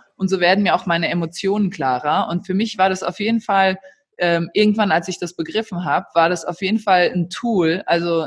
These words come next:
eine Art Handwerkszeug, wenn's mir nicht gut ging oder wenn ich überwältigt war von Situationen und von Emotionen,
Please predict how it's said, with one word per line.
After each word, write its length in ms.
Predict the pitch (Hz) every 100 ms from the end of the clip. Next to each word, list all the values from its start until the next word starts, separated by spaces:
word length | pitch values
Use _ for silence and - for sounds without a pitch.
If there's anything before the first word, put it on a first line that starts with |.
| -
eine 420 | 175 165 160 -
Art 320 | 160 165 -
Handwerkszeug, 1000 | 202 233 - 147 - - - 135 135 190 - _ _ _
wenn's 240 | 175 175 190
mir 100 | 180
nicht 260 | 220 -
gut 300 | - 208 208
ging 240 | - 165 170
oder 220 | 165 165
wenn 120 | 165
ich 120 | 160
überwältigt 640 | 170 160 160 202 208 190 -
war 180 | 156 151
von 260 | - 156 156
Situationen 680 | 156 160 147 - 170 175
und 140 | 156 -
von 140 | 156
Emotionen, 680 | 165 160 147 156 151 190